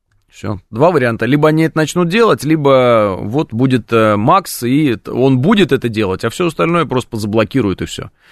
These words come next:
Ну, я так это вижу. Странное мнение про Макс, когда говорят, что у нас ничего своего нет, и как бы тыкают сами в себя, одна сторона. Когда появилось то, что своё, морду воротят, как от бубонной чумы, пишет, э, Пучков Андрей.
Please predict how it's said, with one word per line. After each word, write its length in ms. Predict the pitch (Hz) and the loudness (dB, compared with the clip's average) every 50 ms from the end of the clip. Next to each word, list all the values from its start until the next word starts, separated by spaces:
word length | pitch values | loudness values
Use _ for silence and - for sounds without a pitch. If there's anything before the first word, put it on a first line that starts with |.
| - - - - _ - | -20 -20 -20 -20 _ -4
Ну, 100 | 165 185 | 0 2
я 200 | 185 180 190 185 | 2 2 2 2
так 180 | - 208 - | 0 -2 -2
это 140 | 170 - 117 | -2 -4 -4
вижу. 340 | 110 104 98 87 101 104 - _ _ _ _ _ _ _ _ _ _ _ _ _ - - - _ _ _ _ _ _ - | -4 -4 -6 -8 -10 -12 -16 _ _ _ _ _ _ _ _ _ _ _ _ _ -20 -20 -20 _ _ _ _ _ _ -14
Странное 380 | - - - 170 190 196 196 | -4 0 2 2 2 2 2
мнение 320 | 202 202 208 202 185 170 156 | 0 2 2 2 2 2 2
про 180 | - 143 160 | 2 2 2
Макс, 240 | 160 160 147 127 - | 4 2 0 0 -2
когда 240 | - 123 131 143 143 | -6 -4 0 0 2
говорят, 300 | 139 139 147 151 170 160 | 2 4 4 4 2 2
что 140 | - - 143 | 0 -2 0
у 20 | |
нас 200 | 139 143 139 - | 0 0 0 0
ничего 280 | 139 131 - 147 143 131 | -2 -4 -2 0 0 0
своего 320 | - 139 135 135 131 135 | 2 4 4 4 4 4
нет, 240 | 131 147 175 190 - | 4 2 2 2 0
и 60 | 156 | 0
как 220 | - 147 139 135 127 | 0 2 2 2 2
бы 100 | 135 120 | 0 0
тыкают 400 | 151 156 131 - 131 120 110 - | 0 0 0 0 0 0 0 2
сами 260 | - 139 131 127 123 | 2 2 2 2 0
в 80 | 117 | -4
себя, 300 | - 127 123 135 156 165 | -4 -4 0 2 2 2
одна 240 | 156 131 131 135 127 | 2 0 -2 -4 -2
сторона. 400 | - - 127 120 120 135 151 165 | -2 -2 0 2 2 2 2 2
Когда 300 | 156 143 135 131 143 139 | 0 0 0 2 2 2
появилось 580 | - 143 147 143 135 139 165 185 190 170 - - | 2 2 0 2 2 4 4 4 4 4 2 0
то, 320 | - 139 135 127 120 110 | 2 2 4 4 2 0
что 220 | - - - 143 131 | -2 -2 0 0 0
своё, 440 | - 120 123 120 127 147 180 185 | 0 2 2 4 4 4 4 4
морду 300 | 160 139 139 131 120 127 | 4 2 2 2 2 0
воротят, 500 | 120 120 123 120 139 170 170 - 147 - | 2 2 2 4 4 2 2 0 -2 -4
как 180 | - 123 120 127 | -2 -2 0 0
от 100 | 123 117 | 0 -2
бубонной 420 | 117 127 127 123 131 127 120 120 110 | 0 0 0 2 2 2 2 0 -2
чумы, 280 | - 131 139 160 175 | -2 0 0 0 0
пишет, 340 | - - 131 - - 117 - _ - | 0 0 -2 -2 -2 -4 -4 _ -6
э, 160 | 110 120 117 - | -2 -2 -2 -2
Пучков 300 | 117 - - 127 117 120 | -4 -6 -2 -2 0 0
Андрей. 320 | 117 113 113 101 87 - | 0 0 0 -2 -2 -4